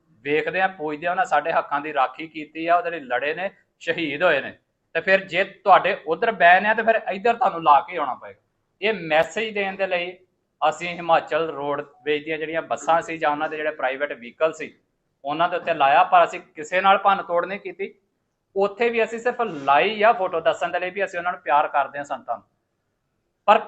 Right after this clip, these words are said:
ਕਿਸੇ ਦੇ ਗੱਡੀ ਦੇ ਵਿੱਚ ਲੱਗੇ ਤਿਰੰਗੇ ਨੂੰ ਲਾ ਕੇ ਪੈਰਾਂ 'ਚ ਨਹੀਂ ਰੋਲਿਆ, ਜਿਹੜਾ ਕਿ ਹਿਮਾਚਲ 'ਚ ਹੋ ਰਿਹਾ।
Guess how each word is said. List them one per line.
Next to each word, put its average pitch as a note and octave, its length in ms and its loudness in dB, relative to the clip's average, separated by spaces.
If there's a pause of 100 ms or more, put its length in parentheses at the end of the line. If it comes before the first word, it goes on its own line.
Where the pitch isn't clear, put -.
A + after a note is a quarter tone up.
(100)
ਕਿਸੇ A3+ 340 2
ਦੇ A#3+ 140 2 (120)
ਗੱਡੀ F3+ 340 -2
ਦੇ A#3+ 120 6
ਵਿੱਚ A3+ 240 0
ਲੱਗੇ F#3+ 380 0
ਤਿਰੰਗੇ F3+ 400 0
ਨੂੰ A3 160 -4
ਲਾ E3 200 8
ਕੇ G#3 200 0
ਪੈਰਾਂ G#3 260 6
'ਚ G#3+ 80 -6
ਨਹੀਂ B3 140 -4
ਰੋਲਿਆ, E3 280 -4 (1600)
ਜਿਹੜਾ G#3+ 240 8
ਕਿ A#3 100 2
ਹਿਮਾਚਲ G#3 400 4
'ਚ G#3 80 -6
ਹੋ F#3+ 120 2
ਰਿਹਾ। A2 160 -4